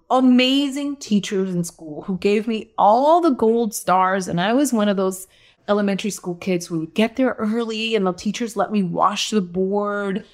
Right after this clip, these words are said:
And I was definitely the teacher's pet. Oh, it felt so good. I loved it so much. But here's the problem. We know that our subconscious mind gets programmed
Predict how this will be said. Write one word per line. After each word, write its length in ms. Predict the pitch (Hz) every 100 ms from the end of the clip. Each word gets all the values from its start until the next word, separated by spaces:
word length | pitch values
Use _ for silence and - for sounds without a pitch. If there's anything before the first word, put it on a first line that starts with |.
| _ _
And 140 | 180
I 140 | 175 190
was 200 | 185 175
definitely 720 | - 170 180 233 240 247 240
the 100 | 247
teacher's 720 | - 226 214 226 214 - - _ _
pet. 440 | - 208 208 208 -
Oh, 260 | 240 262 262
it 220 | 262 -
felt 280 | - 214 -
so 880 | - - 277 254 269 277 285 269 226
good. 540 | 269 311 381 403 381
I 140 | 330 285
loved 520 | 262 254 254 262 262
it 160 | 262 269
so 320 | - 240 233
much. 800 | 214 208 233 269 - - - - _ _ -
But 240 | 269 220 - - _ -
here's 320 | - 427 349
the 60 |
problem. 460 | 208 165 151 185 - _ _ _
We 180 | 220 262
know 420 | 269 226 233 320
that 240 | 330 254 -
our 320 | 190 190 - -
subconscious 840 | - 220 208 - 240 269 262 -
mind 300 | 175 156 165
gets 200 | 185 180
programmed 840 | _ 214 208 190 151 - 196 226